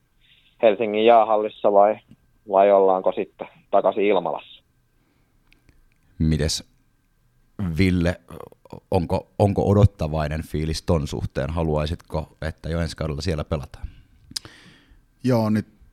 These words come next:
Speaker 3: nyt on niinku tärkeää, että leluotetaan pois lapselta. Eli tota,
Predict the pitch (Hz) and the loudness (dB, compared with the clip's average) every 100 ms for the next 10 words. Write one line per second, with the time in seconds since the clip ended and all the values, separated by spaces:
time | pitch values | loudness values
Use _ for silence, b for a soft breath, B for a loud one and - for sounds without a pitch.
0 | - 110 104 98 90 90 - 98 90 - | -6 -4 -4 -4 -6 -6 -8 -6 -6 -8
1 | 85 71 - - 92 - - - 120 107 | -12 -12 -14 -10 -10 -12 -8 -2 0 0
2 | 90 87 - 85 85 104 87 - 87 - | -2 -6 -10 -10 -4 -4 -4 -8 -6 -4
3 | - - - - B B B B B B | -4 -6 -14 -18 B B B B B B
4 | B B _ 82 78 - 80 87 | B B _ -16 -16 -16 -16 -14